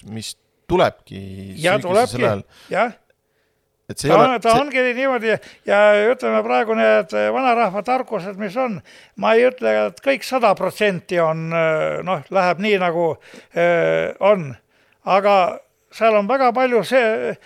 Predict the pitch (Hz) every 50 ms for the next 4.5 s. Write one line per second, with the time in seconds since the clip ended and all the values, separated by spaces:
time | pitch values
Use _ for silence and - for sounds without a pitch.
0 | - - _ _ _ 208 208 190 - 247 247 240 233 277 285 277 214 233 220 214
1 | 202 190 - 262 262 240 196 214 196 - - 254 262 226 180 135 - - 165 143
2 | 135 135 131 123 117 107 - _ _ _ _ _ _ _ _ _ _ _ _ _
3 | _ _ _ _ _ _ _ _ _ _ _ - 202 220 226 220 247 262 254 240
4 | 247 254 254 240 233 226 226 220 - -